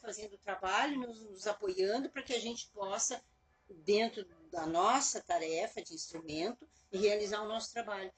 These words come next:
E, ao mesmo tempo, quem tá ali junto conosco? Pensa bem, todos aqueles irmãos das mais diferentes espécies que a gente pode imaginar,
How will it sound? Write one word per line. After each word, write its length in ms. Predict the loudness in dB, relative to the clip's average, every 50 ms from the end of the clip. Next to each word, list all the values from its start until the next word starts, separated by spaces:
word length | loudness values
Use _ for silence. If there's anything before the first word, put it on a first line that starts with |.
| _ _ _
E, 80 | 4 4
ao 140 | 4 4
mesmo 520 | 4 4 4 4 6 4 4 4 2 0 0
tempo, 400 | -2 _ -2 0 0 -2 -4 -10 0
quem 320 | 2 4 6 6 4 4
tá 160 | 2 0 0 2
ali 260 | 6 6 8 6 6
junto 300 | 6 4 4 2 0 -4
conosco? 720 | -8 -8 -6 -4 -4 -4 -4 -4 -4 -6 -10 -12 -16 -20 -20 -20 -20 -20 -20 -14 -4
Pensa 340 | 0 4 4 4 4 4 0
bem, 320 | 0 2 2 2 0 0 -4 -10 -18 -20 -20 -20 -20 -20 -20 -20 -4
todos 340 | 0 2 4 4 4 4 2 0
aqueles 360 | 0 0 0 -2 0 0 0
irmãos 720 | 0 2 2 2 2 2 0 -2 -4 -8 -12 -14 -16 -18 -20 -20 -20 -20 -20 -16 _
das 220 | -2 -2 -2 0
mais 460 | -2 0 2 4 4 6 4 4 2 0
diferentes 540 | -2 -2 0 0 0 2 2 0 0 0
espécies 720 | -4 -4 -4 -4 -6 -6 -4 -2 0 2 2 2 0 -2 -2
que 100 | -4 -4
a 40 | -4
gente 260 | -4 -6 -8 -10 -14
pode 440 | -14 -6 -2 -2 -2 -2 -4 -10 -14 -10
imaginar, 960 | -4 0 0 0 2 2 0 -2 -2 -2 -4 -4 -2 0 0 0 0 -2